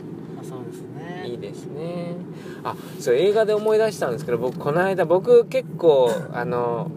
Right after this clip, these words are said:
Speaker 2: なんていうんですか、偏ってるんですよ。偏食気味で映画。あの、
Speaker 1: はい。
Speaker 2: トム・クルーズとか、あの、ジェイソン・ステイサムとか、あの、ある、その、アクション俳優で、ある一定の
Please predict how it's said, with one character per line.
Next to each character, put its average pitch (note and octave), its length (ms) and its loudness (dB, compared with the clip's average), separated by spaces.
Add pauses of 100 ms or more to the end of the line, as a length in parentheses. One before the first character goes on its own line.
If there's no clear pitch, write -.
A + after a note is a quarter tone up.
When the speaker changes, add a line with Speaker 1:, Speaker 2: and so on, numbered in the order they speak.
(140)
Speaker 2:
な C#3 140 -2
ん C#3 60 -6
て C3 100 -4
い - 20 -2
う A2 40 -2
ん - 20 -10
で - 60 -12
す - 20 -8
か、 - 60 -8
偏 G#3+ 340 2
っ - 40 0
て E3+ 180 -2
る C3 60 2
ん - 20 -2
で A#2 40 -4
す A#2 60 -10
よ。 A#2 60 -8
偏 G3 240 0
食 G#3 260 -2
気 G3 120 0
味 F#3+ 140 2
で D#3 280 2
映 A#2 60 -2
画。 A#2+ 320 -2 (360)
あ A2+ 140 -6
の、 A2+ 180 -6
Speaker 1:
は A2 60 -6
い。 - 20 -6 (360)
Speaker 2:
ト E3 120 2
ム・ G#3+ 160 4
ク B3+ 220 4
ル B3+ 220 0
ー - 20 0
ズ D3 140 -8
と A#2+ 160 2
か、 A#2+ 420 0 (520)
あ C3 60 -6
の、 A#2+ 80 0
ジ C#3 100 0
ェ F3 80 4
イ F3+ 40 0
ソ F#3+ 120 -2
ン・ F3 60 -2
ス - 80 -8
テ G3 120 2
イ E3+ 40 2
サ C#3+ 120 -4
ム G#2+ 120 -8
と - 120 -4
か、 G#2+ 380 -2 (840)
あ A2 40 -8
の、 G#2+ 400 -6 (480)
あ A3+ 100 4
る、 G#3 220 4 (400)
そ C#3 160 -8
の、 C3 260 -2
ア D3+ 80 -2
ク - 80 -8
シ G3 100 -2
ョ F#3 80 0
ン - 20 -2
俳 F#3+ 180 0
優 D3 160 -2
で、 - 160 -6
あ F#3+ 80 -4
る G#3 120 0
一 F#3+ 100 -2
定 G3+ 400 0
の G3 340 -4